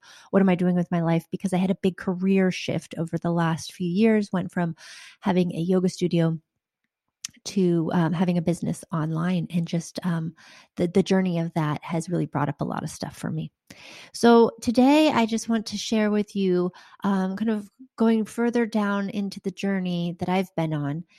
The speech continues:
and the fear and the anxiety that have accompanied me along the way. And I want to begin with, um, something I have written down on,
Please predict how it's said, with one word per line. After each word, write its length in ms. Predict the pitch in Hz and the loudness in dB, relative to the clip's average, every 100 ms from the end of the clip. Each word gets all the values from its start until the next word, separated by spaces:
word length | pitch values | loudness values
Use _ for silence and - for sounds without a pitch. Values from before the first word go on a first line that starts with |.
| _ _ | _ _
and 400 | - 175 170 170 170 | 0 2 2 0 -2
the 160 | 190 | -4
fear 380 | 180 220 202 190 | -2 0 2 2
and 160 | 180 175 | 2 0
the 40 | |
anxiety 640 | 170 160 165 165 160 73 - | -2 -2 0 0 0 -4 -4
that 160 | - | -4
have 320 | 147 156 - 175 | -4 -4 -4 -6
accompanied 640 | - - 170 - 156 135 - | -8 -4 -4 -2 -4 -4 -6
me 260 | 151 156 - | -6 -6 -4
along 360 | 165 151 - | -4 -4 -6
the 80 | 170 | -8
way. 240 | 64 - - _ _ _ - - - - | -8 -10 -12 _ _ _ -20 -20 -20 -16
And 80 | - | 0
I 40 | 208 | 4
want 140 | 233 | 4
to 60 | 294 | 4
begin 500 | 330 214 202 202 196 | 4 4 4 2 0
with, 560 | 190 185 180 180 175 - - _ _ - | 2 4 4 2 -2 -10 -14 _ _ -4
um, 600 | 202 180 175 180 170 - _ _ _ _ | -2 0 0 -2 -6 -10 _ _ _ _
something 260 | - 285 349 | -6 -2 2
I 60 | |
have 300 | 302 247 202 | 4 4 2
written 340 | 196 220 220 208 | 0 0 0 0
down 480 | 196 180 170 170 165 - | 0 0 0 -2 -6 -6
on, 640 | 175 170 170 165 165 170 | -4 -2 -2 -2 -4 -8